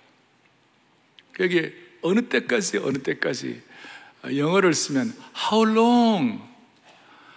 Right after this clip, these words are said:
How long?" 일, 이 절에 네 번이나 나오는 거예요. "언제까지 하시겠습니까?" 고갈과 단식과 절망과 파괴적인 피곤,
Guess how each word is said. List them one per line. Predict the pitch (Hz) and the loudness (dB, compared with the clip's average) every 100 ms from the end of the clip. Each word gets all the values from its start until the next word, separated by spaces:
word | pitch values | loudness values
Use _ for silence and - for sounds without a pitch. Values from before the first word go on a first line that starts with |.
| - - - | -16 -8 0
How | 214 214 | 2 4
long?" | 220 208 180 | 2 0 0
일, | 247 | 0
이 | 226 | 2
절에 | 170 160 | 2 2
네 | 117 110 175 | 0 0 2
번이나 | 240 277 254 | 4 4 4
나오는 | 190 147 139 | 2 -4 -6
거예요. | - - | -10 -2
"언제까지 | 226 330 349 247 330 320 | 2 2 2 0 -2 0
하시겠습니까?" | 277 - 277 - - 254 247 254 247 226 - - - - - - - - _ | -2 -2 -2 -4 -2 -4 -2 -4 -4 -8 -14 -20 -20 -20 -20 -20 -20 -20 _
고갈과 | - 185 196 196 180 175 143 - | 4 12 12 12 10 10 8 2
단식과 | - 160 160 165 - 165 147 131 | 0 2 2 0 2 4 4 4
절망과 | - 165 208 214 196 156 139 120 - | 4 4 6 4 2 0 -2 -2 -8
파괴적인 | - 208 226 247 262 233 | -8 -4 -2 0 2 0
피곤, | - 190 165 143 | 0 -4 -4 -6